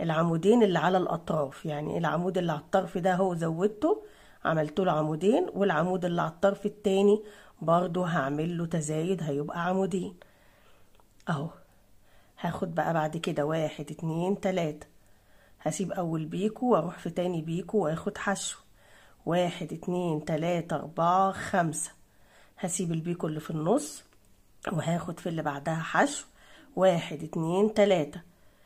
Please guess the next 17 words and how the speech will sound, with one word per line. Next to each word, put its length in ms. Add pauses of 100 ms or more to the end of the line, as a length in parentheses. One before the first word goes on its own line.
(260)
اروح 340
مباشرة 560
هسيب 360
البيكو 420
دي 240
واروح 420
للعمودين 640
دول 340
اعمل 360
فيهم 560 (440)
تزايد، 500
يبقى 160
العمود 340
الاول 540
عمودين 680 (640)
والعمود 540
الاخير 680